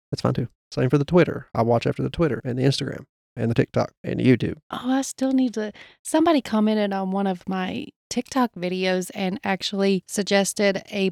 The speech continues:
Speaker 2: book that was written by the, I forgot his name,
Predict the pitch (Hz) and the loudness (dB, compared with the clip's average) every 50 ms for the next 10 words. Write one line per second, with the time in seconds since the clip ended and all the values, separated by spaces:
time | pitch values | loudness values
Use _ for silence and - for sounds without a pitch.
0 | - _ - 196 202 208 - - - 196 - - 196 196 185 190 180 170 - 202 | -2 _ 0 0 0 0 -2 -2 -2 -2 -2 -2 -4 -4 -4 -4 -4 -4 -4 -4
1 | - _ - 196 190 180 - 185 185 185 185 185 185 196 196 180 190 180 185 180 | -4 _ -4 -4 -4 -2 0 0 0 0 0 -2 -2 -4 -6 -6 -6 -6 -4 -4
2 | 180 175 175 _ - _ _ - 190 170 - 190 - 180 175 180 170 185 185 185 | -6 -6 -8 _ -18 _ _ -10 -10 -10 -10 -8 -6 -4 -4 -4 -4 -4 -4 -2
3 | 185 180 | -2 -4